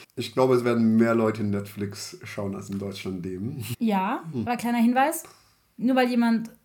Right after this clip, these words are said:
Speaker 2: also man kann ja auch subscriben und hat viele Profile. Ich hab, ich fand die Zahl ein bisschen,
Speaker 1: Ja.
Speaker 2: bisschen gering. Ich hätte mit mehr gerechnet.
Speaker 1: Ich sage jetzt einfach mal ganz frei raus, eine Milliarde.
Speaker 2: Die Zahl, die ich
Speaker 1: Das ist
Speaker 2: gefunden
Speaker 1: fast
Speaker 2: hab, waren
Speaker 1: Ja.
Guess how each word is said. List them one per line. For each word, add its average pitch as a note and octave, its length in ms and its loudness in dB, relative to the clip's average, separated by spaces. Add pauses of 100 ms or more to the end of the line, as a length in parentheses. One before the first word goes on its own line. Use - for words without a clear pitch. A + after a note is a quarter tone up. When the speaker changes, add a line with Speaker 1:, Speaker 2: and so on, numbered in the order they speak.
Speaker 2:
also A3+ 240 -2
man G#3 160 -2
kann B3+ 180 -2
ja C#4 140 2
auch A3 60 -2
subscriben A3+ 560 -2
und G3 60 2
hat G3+ 120 -2
viele A3 240 0
Profile. G3 480 -8 (360)
Ich - 80 -4
hab, C4+ 220 4
ich - 100 -4 (200)
fand E4 180 2
die E4+ 80 -2
Zahl D4+ 240 6
ein E4 80 4
bisschen, C#4+ 380 0
Speaker 1:
Ja. B3 60 -6 (140)
Speaker 2:
bisschen C4 280 0
gering. A#3 180 0
Ich E4+ 140 -2
hätte A#3 100 -2
mit A3+ 120 4
mehr G3+ 180 2
gerechnet. G3 480 -4 (680)
Speaker 1:
Ich - 80 -18
sage A#2 200 2
jetzt A#2+ 100 0
einfach A#2 220 2
mal G#2+ 300 0
ganz G#2 220 -2
frei G#2+ 340 -2
raus, G2 680 -4 (280)
eine G#2 180 -2
Milliarde. G2+ 680 0 (240)
Speaker 2:
Die C4+ 120 -4
Zahl, C#4 180 2
die B3+ 60 -2
ich - 100 -6
Speaker 1:
Das F4 100 0
ist - 60 -8
Speaker 2:
gefunden C#4+ 320 -2
Speaker 1:
fast A#3 200 2
Speaker 2:
hab, C4 240 2 (760)
waren B3 400 4
Speaker 1:
Ja. - 60 -2